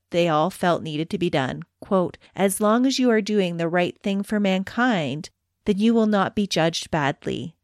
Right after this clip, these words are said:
If it is like what Buddy did, you are helping others get rid of the bad," referring to Buddy's time with the C I A previously.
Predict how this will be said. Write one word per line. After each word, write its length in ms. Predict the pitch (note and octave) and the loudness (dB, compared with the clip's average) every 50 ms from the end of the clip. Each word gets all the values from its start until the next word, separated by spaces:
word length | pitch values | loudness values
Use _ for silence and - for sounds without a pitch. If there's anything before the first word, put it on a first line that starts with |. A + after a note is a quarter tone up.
| _ - | _ -2
If 140 | F#3+ F3+ - | 0 2 4
it 80 | G3 | 6
is 200 | G#3 G3 F#3+ - | 4 4 4 0
like 220 | G#3 F#3+ F#3 F#3+ - | -2 -2 0 0 0
what 180 | A3+ G#3 G#3+ | 0 0 2
Buddy 300 | - A3+ G#3+ G#3 G#3+ F#3+ | 4 4 4 4 4 0
did, 420 | F3 - D#3 C#3 C#3+ C#3+ D#3 F#3+ - _ _ _ _ _ _ | 0 0 0 0 0 -2 -4 -8 -16 _ _ _ _ _ _
you 220 | - F#3 G#3 G3+ G3 | -2 2 4 6 6
are 80 | F3+ | 4
helping 400 | F3 F3 G3 F#3+ - - G3+ F#3 - | 4 2 0 0 0 0 -2 -2 0
others 400 | - G3 F#3+ F3 D3+ C#3+ E3 - | 0 0 0 0 0 -2 -4 -4
get 240 | - - - - E3+ | -6 -6 -4 -2 0
rid 120 | F#3 F#3 F3 | 0 0 0
of 140 | E3 E3+ | 0 -2
the 120 | - F3 D#3+ | -2 -4 -4
bad," 500 | - D3 C#3+ - - - - - - - _ _ _ _ _ _ - - | -4 -4 -6 -6 -8 -10 -10 -12 -14 -18 _ _ _ _ _ _ -4 -4
referring 420 | G3 G3+ - - E3+ E3 D#3+ E3 | -4 -2 -2 -4 -4 -4 -4 -6
to 120 | F3+ - F3+ | -8 -8 -6
Buddy's 340 | - D2 - D3 D3+ - | -4 -4 -4 -4 -8 -8
time 480 | - - F#3+ E3+ D#3+ D3 D3 D3+ E3+ - - | -8 -6 -4 -2 -2 -2 -4 -6 -8 -8 -4
with 140 | - F3 - | -4 -4 -2
the 100 | F3+ F3 | -4 -6
C 220 | - - D#3+ C#3+ | -6 -6 -6 -4
I 60 | - | -4
A 220 | B2 B2+ B2 - - | -4 -4 -4 -4 -6
previously. 840 | - - F3 E3 D#3+ D#3 D3+ - C#3+ - - - - B2+ - E3 - | -6 -4 -4 -4 -4 -4 -6 -8 -8 -10 -10 -8 -8 -8 -8 -10 -14